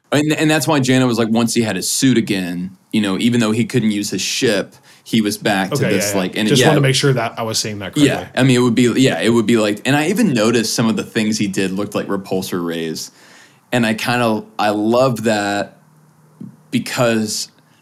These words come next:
Speaker 2: There's a comics history there too.
Speaker 1: Well, and, well, and, well, Kang is, again, like, Kang is from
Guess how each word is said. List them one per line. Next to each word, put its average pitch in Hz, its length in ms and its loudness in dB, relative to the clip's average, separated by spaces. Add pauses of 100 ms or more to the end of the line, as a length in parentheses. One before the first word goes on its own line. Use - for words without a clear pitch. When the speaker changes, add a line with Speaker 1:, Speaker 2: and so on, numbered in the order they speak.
(420)
Speaker 2:
There's 127 140 -4
a 120 40 -4
comics 139 340 -2
history 123 280 -4
there 139 200 0
too. 147 320 -4 (100)
Speaker 1:
Well, 147 240 4
and, 170 240 -2
well, 165 220 4
and, 143 180 -6
well, 170 220 4
Kang 175 360 0
is, 143 200 2
again, 143 380 0
like, 131 160 0
Kang 156 420 -2
is 127 180 0
from 117 680 0